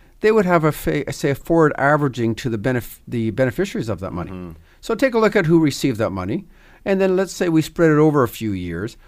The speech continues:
Speaker 1: or they may have used it on the person who died. Go back a few years and average their taxes on that money
Speaker 2: Mm-hmm.
Speaker 1: because they were never wealthy.
Speaker 2: Yeah.
Speaker 1: And so what's happening is the middle class, as far as an estate goes, for those very good savers,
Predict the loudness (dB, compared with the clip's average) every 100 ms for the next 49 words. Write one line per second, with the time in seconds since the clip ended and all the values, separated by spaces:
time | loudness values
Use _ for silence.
0 | -20 _ 4 4 6 4 4 4 2 0
1 | 0 0 0 0 0 -2 -4 -6 -4 -4
2 | -4 -4 -4 -2 -4 -6 -18 -10 0 0
3 | 2 0 0 -4 -4 -2 2 0 0 -4
4 | 0 0 0 -2 -2 -2 -2 -6 -6 -12
5 | -8 -6 -6 -8 -10 -8 -10 -10 -14 -16
6 | -12 -2 0 2 2 4 4 4 2 4
7 | 2 0 -12 -14 -20 -18 -16 -16 -18 -20
8 | -4 0 0 2 2 2 0 0 0 2
9 | 0 0 0 0 0 2 0 -2 -4 -2
10 | -4 -6 -14 -20 -20 -20 -14 -10 -8 -2
11 | -2 0 -4 -8 -6 -6 -6 -8 -8 -10
12 | -16 -20 -20 -20 _ -6 -2 -2 -2 -2
13 | -2 -2 -6 -4 -6 -4 -6